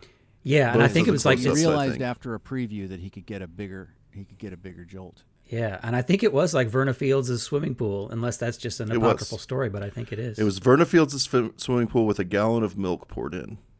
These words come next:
Speaker 2: to, to fog up the water just enough to make it look like it could be the ocean.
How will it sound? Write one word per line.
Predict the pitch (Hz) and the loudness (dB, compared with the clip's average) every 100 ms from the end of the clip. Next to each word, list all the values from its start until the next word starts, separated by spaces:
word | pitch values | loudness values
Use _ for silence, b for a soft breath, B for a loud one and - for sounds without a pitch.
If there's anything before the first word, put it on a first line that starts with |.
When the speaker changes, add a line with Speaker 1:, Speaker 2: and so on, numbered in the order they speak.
| - | -12
Speaker 2:
to, | - 87 - - - b b b b b b _ | -8 -8 -8 -16 -20 b b b b b b _
to | 107 | -6
fog | - 113 107 104 | 2 6 6 6
up | 104 - | 2 2
the | 101 | 2
water | 98 104 95 | 2 2 0
just | - 120 110 - | 2 2 2 2
enough | 104 98 85 - - - _ _ - | 2 2 -2 -6 -14 -20 _ _ -10
to | 107 | -4
make | 98 92 | -4 -4
it | - | -6
look | 95 - | -6 -6
like | 95 | -10
it | 104 | -12
could | - | -14
be | 85 | -12
the | 71 69 | -10 -12
ocean. | - - - | -14 -16 -18